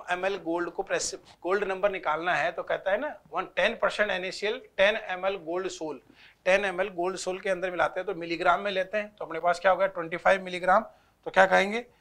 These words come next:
गोल्ड सोल जो होगा वो टेन एम एल है और वन एम एल of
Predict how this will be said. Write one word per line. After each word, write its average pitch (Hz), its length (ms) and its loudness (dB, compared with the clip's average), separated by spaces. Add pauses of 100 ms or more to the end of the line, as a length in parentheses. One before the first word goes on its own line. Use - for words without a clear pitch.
(200)
गोल्ड 170 460 4
सोल 202 380 2 (2000)
जो 190 140 0
होगा 175 640 4
वो 165 100 -2
टेन 180 280 4
एम 196 140 4
एल 214 120 8
है 208 340 -2 (920)
और 147 380 2 (140)
वन 214 200 10
एम 208 180 8
एल 185 160 8 (1200)
of 180 360 10